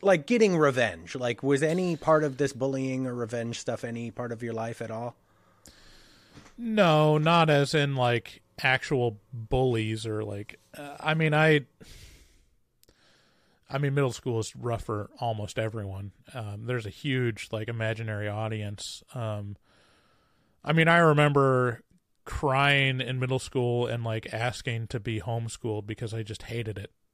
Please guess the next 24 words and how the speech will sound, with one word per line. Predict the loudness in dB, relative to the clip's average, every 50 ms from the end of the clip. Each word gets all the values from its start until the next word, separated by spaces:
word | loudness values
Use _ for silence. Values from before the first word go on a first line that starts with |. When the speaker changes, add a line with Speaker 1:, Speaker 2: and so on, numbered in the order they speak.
| _ _ -16
Speaker 2:
so | -12 -8 -6 -6 -6
much. | -8 -8 -10 -12 -12 -14 -16 -16 _ _ -14
Um, | -12 -10 -10 -10 -10 -12 -12 -16 -18 _ _ _ _ -20 -20 _ _ _ _ _ _ _ _ _ _ _ _ _ _ -20 -10 -4
I | -2 0 0
was, | 2 2 0 0 -2 -4 -8 -10 -14 -16 _ _ _ _ _ _ _ _ _ _ _ _ _ _ -18 -16 -10 -4
I | -2 2 4
was | 6 6 6 4 4
the, | 2 2 2 4 4 4 2 2 2 2 0 -2 -4
the | -8 -4
fat | 2 4 4 4 4 2 2
kid, | 4 6 6 8 6 6 4 0
and, | 0 0 2 2 2 0 0 -4 -6 -14 _ _ _ _ _ _ _ _ _ _ _ _ _ _ _ _ _ _ _ _ -4
I | -2 0 2
mean, | 2 2 2 2 0 -2 -4
I | -6 -2 0
don't | 0 0 0 0
think | 0 0 0 2 4
there | 4 4
was | 4 4 2
anyone | 2 2 2 2 0 0
that | -2 -2
was, | -4 -4 -2
like, | -2 -2 -4 -4 -10
particularly | -14 -14 -10 -6 -4 -4 -2 0 0 0 2 0 0 -2